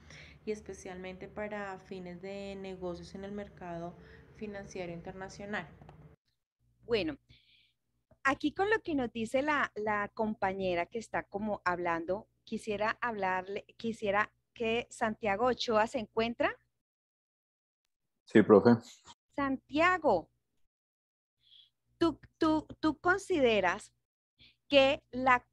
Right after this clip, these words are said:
Speaker 2: contabilidad, la contabilidad, em, que es un proceso que tienen que vivir las empresas? Las empresas son las que producen bienes y servicios para poder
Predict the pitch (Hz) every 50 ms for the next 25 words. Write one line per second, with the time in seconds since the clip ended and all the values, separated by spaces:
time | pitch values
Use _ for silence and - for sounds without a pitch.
0 | _ _ _ _ - 285 262 254 254 247 - 247 240 247 247 240 226 220 214 196
1 | 196 196 190 190 196 202 226 262 - _ _ - 240 240 233 233 - _ - -
2 | 254 247 240 233 - - 226 214 214 220 208 208 202 196 185 185 185 180 180 185
3 | 202 233 - _ _ - - - - _ _ _ - 226 220 220 214 214 208 208
4 | 202 202 - _ _ _ - 247 226 214 220 - - 262 262 254 - _ - 269
5 | 277 269 269 - - - 277 254 220 196 - - 175 147 - _ - 196 - 220
6 | 202 190 202 214 - - 254 247 247 254 240 233 233 233 233 233 233 - 233 233
7 | 226 226 226 226 - 208 185 180 - - - 214 220 214 185 - 165 143 156 -
8 | - - - - - _ - 226 233 233 233 - 247 220 208 - - 254 277 285
9 | 285 285 294 285 269 254 226 214 214 226 - - 247 240 - 220 214 196 185 185
10 | - - 208 208 208 - 254 262 277 285 285 294 294 294 - 262 240 - 202 175
11 | 180 190 254 269 - 285 277 - - 240 220 202 190 - - 190 185 180 180 175
12 | 180 180 190 196